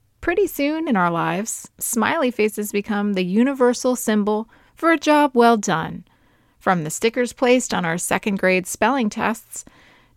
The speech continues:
to the reassuring emojis that tell us that all is well when we check in on a friend over text. Parents across the globe say that for their kid to be happy is their most important priority,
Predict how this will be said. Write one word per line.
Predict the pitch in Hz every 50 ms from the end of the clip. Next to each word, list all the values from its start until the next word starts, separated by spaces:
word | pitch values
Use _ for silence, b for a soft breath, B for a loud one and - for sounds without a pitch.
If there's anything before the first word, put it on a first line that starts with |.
| b
to | - - 285
the | 277 294 277
reassuring | 277 302 339 349 - - - 262 254 247 247 233
emojis | 220 202 214 226 294 370 339 233 175 170 180 208 -
that | - 247 240 -
tell | - - 277 269
us | 285 294 294
that | - - 277 262
all | 247 247 254 269
is | 269 262 -
well | 277 277 277 208 165 170 170
when | 180 185 185
we | 185 190
check | - - 233 214 - -
in | 214 202
on | 185 175 170
a |
friend | 175 - - 285 302 359 277 226 196
over | 185 165 175 175
text. | 175 - - - - - - - - - - - - _ _ _ _ _ _ _ _ _ _ _ _ _ _ _ _ _ _
Parents | - - 285 302 330 339 320 -
across | 330 - - 247 226 226 233 -
the | - 226
globe | 190 170 180 185 214 233 196 165 175 185 -
say | - - 196 185 180 185
that | 175 185 -
for | - - 202
their | 185 196 185
kid | - - 302 302 294
to | 269
be | 254 254 254
happy | - - 247 277 370 - - 208 190 190 220 226 -
is | - 247 247 233
their | - 269 269
most | 254 226 214 220 240 240 233 - -
important | 240 226 214 - - 190 - - - 190 185
priority, | - 180 165 175 170 160 - 170 165 - - - - - -